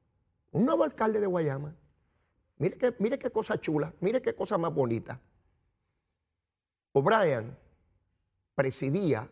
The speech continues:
la junta de subasta de Guayama, del municipio. Esa junta de subasta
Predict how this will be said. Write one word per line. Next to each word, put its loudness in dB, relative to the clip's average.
la 2
junta 0
de 0
subasta -2
de 0
Guayama, 0
del -4
municipio. -10
Esa 0
junta 0
de 0
subasta -4